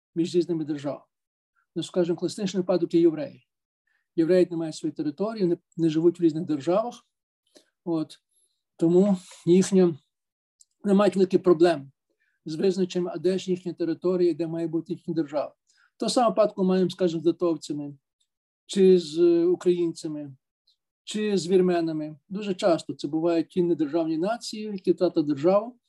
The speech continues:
вони поділені між різними народами, між різними державами. І третя дуже важлива риса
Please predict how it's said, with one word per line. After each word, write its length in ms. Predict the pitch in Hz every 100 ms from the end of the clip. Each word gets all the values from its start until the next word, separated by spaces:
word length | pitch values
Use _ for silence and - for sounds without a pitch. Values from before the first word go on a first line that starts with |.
| _ _ _
вони 260 | 170 190 180
поділені 560 | 180 165 190 190 185
між 240 | 175 156 165
різними 340 | 156 160 151
народами, 600 | 143 131 131 180 262 302 - _ _
між 180 | 180 165
різними 280 | 190 170 160
державами. 640 | 156 143 147 139 165 269 - _ _
І 80 | 185
третя 400 | 180 247 277 214
дуже 260 | 160 151
важлива 480 | 151 151 147 147 143
риса 380 | 143 139 - 131